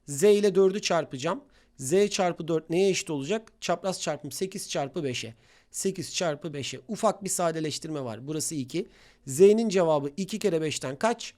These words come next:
On. Bir dakika. Sadece şunu siliyorum. Şurası on mu gençlik? on. Şimdi neyi kullanacaksınız hocam? Şimdi sil bu aşağıyı, sil bu aşağıyı, şunu da sil. Ama burası y hala, bunu unutma. Onu bulduktan sonra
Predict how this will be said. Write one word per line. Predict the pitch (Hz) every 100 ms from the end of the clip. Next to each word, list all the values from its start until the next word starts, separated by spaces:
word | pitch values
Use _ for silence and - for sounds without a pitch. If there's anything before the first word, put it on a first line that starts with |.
| _
On. | 156 117 - _ 208
Bir |
dakika. | 143 - - - _ -
Sadece | - 220 190 175
şunu | 185 165 147
siliyorum. | 131 110 92 - _ _ _ _
Şurası | - 202 196 208
on | 190 185
mu | 147
gençlik? | 127 117 - - - _ _ _ _ _ _ -
on. | 139 - _ - - -
Şimdi | - 220 240 381
neyi | 349
kullanacaksınız | 262 247 214 196 185 175 185 165
hocam? | 170 151 302 349 -
Şimdi | - 247 220
sil | 254 240
bu | 202
aşağıyı, | 165 - 147 127 180 277 -
sil | - 202
bu | 170
aşağıyı, | 143 127 113 131 196
şunu | - 175 170
da | 139 -
sil. | 196 - - - -
Ama | 160 151
burası | 156 -
y | 147 156 143
hala, | 117 110 123 151
bunu | 139
unutma. | 143 135 - 127 185 -
Onu | 156 160
bulduktan | 160 165 - 190 208
sonra | 208 139 120 220